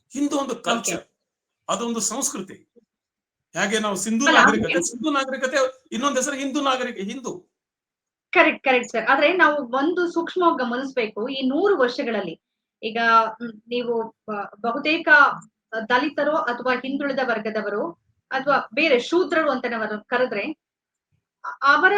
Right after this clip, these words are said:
Speaker 2: ಒಂದು ಆ-, ಆರಾಧನಾ ಪರಂಪರೆಯಲ್ಲಿ ದೇವರಿಗಿಂತ ದೈವಗಳಿಗೆ ಹೆಚ್ಚು ಬೆಲೆ ಇದೆ. ಅವರು ದೈವಗಳನ್ನ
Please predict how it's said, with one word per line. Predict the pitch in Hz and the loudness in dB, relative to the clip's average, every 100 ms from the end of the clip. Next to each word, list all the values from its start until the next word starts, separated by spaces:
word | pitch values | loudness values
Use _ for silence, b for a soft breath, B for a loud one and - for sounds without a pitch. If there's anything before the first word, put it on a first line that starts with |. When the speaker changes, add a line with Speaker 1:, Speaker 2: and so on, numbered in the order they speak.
| 403 | 8
Speaker 2:
ಒಂದು | 403 302 330 330 330 330 302 - _ _ - | 6 2 -2 -2 -4 -6 -8 -14 _ _ -2
ಆ-, | 269 277 - 277 | 0 2 6 8
ಆರಾಧನಾ | 330 - 403 392 | 8 6 4 2
ಪರಂಪರೆಯಲ್ಲಿ | 320 302 330 320 302 285 320 262 254 302 - _ - 208 | 2 0 0 -2 0 -2 -4 -6 -6 -8 -12 _ -8 0
ದೇವರಿಗಿಂತ | 330 370 359 359 370 240 | 0 0 -2 -2 -2 -2
ದೈವಗಳಿಗೆ | 254 302 339 302 285 277 | 0 0 -2 -4 -6 -4
ಹೆಚ್ಚು | 240 - 240 | -6 -6 -6
ಬೆಲೆ | 208 190 | -6 -4
ಇದೆ. | 170 - _ _ _ _ - | -8 -12 _ _ _ _ -4
ಅವರು | 240 226 | -4 0
ದೈವಗಳನ್ನ | 247 262 247 240 226 | 2 2 0 -2 -4